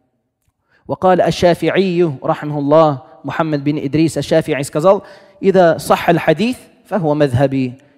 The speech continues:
Если вы увидите достоверный хадис, то знайте, это мой мазхаб.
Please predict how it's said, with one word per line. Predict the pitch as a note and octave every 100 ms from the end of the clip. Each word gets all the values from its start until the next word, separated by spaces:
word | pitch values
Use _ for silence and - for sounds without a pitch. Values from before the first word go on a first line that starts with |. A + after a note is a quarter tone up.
| _
Если | D#3 D3 D3+
вы | D#3
увидите | D#3 F3 E3 D#3
достоверный | C#3+ - D3 D#3 D3+
хадис, | C#3 D3 E3 A#3+ - _ _ _
то | G#3 -
знайте, | D3 F3 D#3+ - A#2+ - _ _
это | G3 -
мой | C#3 C3+
мазхаб. | C3 C3 A2 A#2+